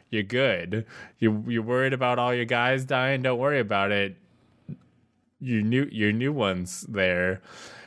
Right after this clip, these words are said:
And his name is Doctor Acula. And that's, that's the new Pokemon. Uh, Doctor Acula is gonna save the day, and he's, your, your,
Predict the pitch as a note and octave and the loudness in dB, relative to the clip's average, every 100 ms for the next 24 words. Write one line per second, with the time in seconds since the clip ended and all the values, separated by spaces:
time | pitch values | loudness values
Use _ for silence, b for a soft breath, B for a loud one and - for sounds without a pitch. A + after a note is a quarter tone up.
0 | B - A2+ A#2+ B2+ B2+ A2 G#2 G#2 G#2 | B -6 0 2 2 2 0 2 2 0
1 | G#2+ G#2+ B B B B B B _ - | -2 -6 B B B B B B _ -2
2 | G#2+ G2+ A2 G#2 G#2 - A2 G#2 A#2 B2+ | 0 0 0 0 0 -4 -2 0 0 -2
3 | B B B B B B B B B _ | B B B B B B B B B _
4 | _ C3 D3 D3 A#2+ F#2+ F2 E2+ - B | _ 0 0 0 0 0 0 -2 -4 B
5 | B B B B B B B B _ - | B B B B B B B B _ -4
6 | A2 G#2 F#2+ F#2+ G#2+ - - - C3 A#2+ | 0 0 0 -2 -4 -8 -20 -8 -2 0
7 | B2+ - - - A#2+ A#2 - C3 C#3+ E3 | 0 -4 -8 0 2 2 -2 0 0 0
8 | - G#2+ A2 F#2+ F2+ F#2 G#2 A#2+ E3 - | 2 0 0 0 2 2 2 -2 -8 -14
9 | _ _ _ _ G#2 G2+ G2+ G#2+ G#2+ - | _ _ _ _ -2 0 0 0 0 0
10 | E3 A2 G#2 A#2+ A2 A2 B2 A#2 G#2 - | 0 0 0 -2 0 2 2 -2 -4 0
11 | G#2 G#2 - G2 G#2+ C3+ A2 G2 G2 G#2 | 0 0 0 0 0 -2 0 2 2 0
12 | F#2+ G2 A#2 A#2+ A#2+ - B B B - | -4 -4 0 0 -2 -8 B B B -10
13 | A#2+ A#2+ C3 C3 C3 A#2+ B2 B2+ B2 A2 | -2 0 0 -2 -4 -2 0 2 0 -4